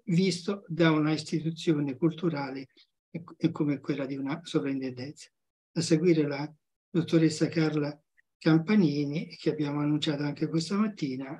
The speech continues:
eh, che ci parlerà degli ambasciatori digitali in Pilotta, ehm, in quanto referente del servizio educativo del complesso monumentale della Pilotta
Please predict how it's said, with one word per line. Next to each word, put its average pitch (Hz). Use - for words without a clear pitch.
eh, 143
che -
ci 160
parlerà 147
degli 151
ambasciatori 147
digitali 139
in 175
Pilotta, 170
ehm, 143
in 151
quanto 147
referente 147
del 139
servizio 156
educativo 147
del 151
complesso 143
monumentale 143
della 143
Pilotta 139